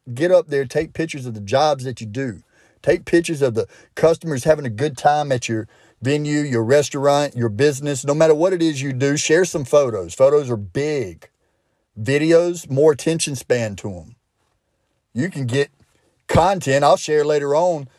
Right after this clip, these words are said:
you know, places you can go to get stock videos, stock images, if you don't have any of your own, you know, and tie that into your marketing plan. If you wanna advertise, I tell,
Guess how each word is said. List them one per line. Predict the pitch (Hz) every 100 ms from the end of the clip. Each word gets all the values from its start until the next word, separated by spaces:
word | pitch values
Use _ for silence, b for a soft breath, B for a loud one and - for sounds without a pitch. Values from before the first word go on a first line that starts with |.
| b b
you |
know, | 139 147
places | 165 170 147 131
you | 170
can | 156
go | 135 156 185
to | 156
get | 117 135 175 - b b
stock | - - - 156 165 - - _ -
videos, | 131 185 131 101 123
stock | - 151 165 139 -
images, | 151 180 127 101 107 -
if | -
you |
don't | 131 123
have | 135 127
any | 127 117
of | 104
your | 101 104
own, | 147 127 107 123 _ _ _ _ _ _ _ _ _ _ -
you | 120
know, | 127 135 -
and | 127
tie | 196 214
that | 190
into | 190 185 175
your | 165
marketing | 165 190 170 139 110
plan. | 110 107 117 _ _ _ _ _ _ _ _ -
If | 120
you |
wanna | 165 190 170
advertise, | 196 196 156 151 156 160
I | 165
tell, | 175 151